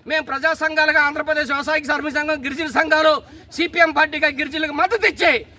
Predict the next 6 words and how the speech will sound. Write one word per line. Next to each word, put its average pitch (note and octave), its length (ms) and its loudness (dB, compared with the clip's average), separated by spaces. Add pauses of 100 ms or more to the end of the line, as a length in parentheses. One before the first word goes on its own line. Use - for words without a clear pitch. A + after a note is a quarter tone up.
(160)
ఈ C#4+ 60 -4
రోజు D4+ 200 2
నిరసనలో D4+ 380 -2
పాల్గొనడం C#4+ 680 -2
జరిగింది. C#4+ 540 0
కాబట్టి C#4 840 0